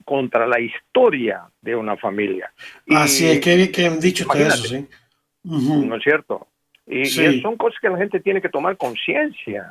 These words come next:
Speaker 1: ¿no es cierto?
Speaker 2: Ujú,
Speaker 1: Eh, y
Speaker 2: ujú.
Speaker 1: pues entonces los temas que, el tema que va a tratar el, el doctor Rafael Cabrera, que es una persona con mucha experiencia en todos estos temas, es médico, ginecólogo,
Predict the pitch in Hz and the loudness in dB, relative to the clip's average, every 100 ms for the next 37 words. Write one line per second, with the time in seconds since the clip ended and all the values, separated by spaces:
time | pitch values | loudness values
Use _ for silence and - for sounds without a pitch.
0 | - _ - 92 87 101 92 - 123 185 | -20 _ -10 -8 -2 -2 -2 0 0 0
1 | 156 107 160 131 - 123 117 117 156 120 | -2 0 0 0 0 2 2 2 0 -2
2 | 135 135 131 127 110 139 143 170 151 135 | 0 0 0 -4 0 -2 0 -2 0 -2
3 | - 143 139 156 143 127 127 107 117 135 | 0 -2 0 -2 2 2 0 -4 -4 -4
4 | 139 139 139 147 147 - 151 160 160 151 | 0 2 2 2 -2 2 2 2 0 -2
5 | 135 127 - 143 143 139 151 160 160 151 | -2 -4 -4 -4 -2 0 0 2 2 2
6 | 190 190 120 113 117 127 113 107 131 127 | 2 0 -2 -4 -6 -6 -6 -6 -6 -4
7 | 95 95 101 143 165 196 190 - 135 135 | -6 -4 0 2 2 0 -2 -2 -2 0
8 | 131 127 110 110 120 - 117 - 131 123 | -2 -2 -2 -2 -4 -2 -2 -2 -4 -6
9 | - - - - 110 92 113 165 151 123 | -20 -20 -6 -4 -4 -2 0 0 -2 -4
10 | 110 101 98 101 - 139 156 127 113 110 | -6 -8 -10 -18 -4 0 2 2 -2 -6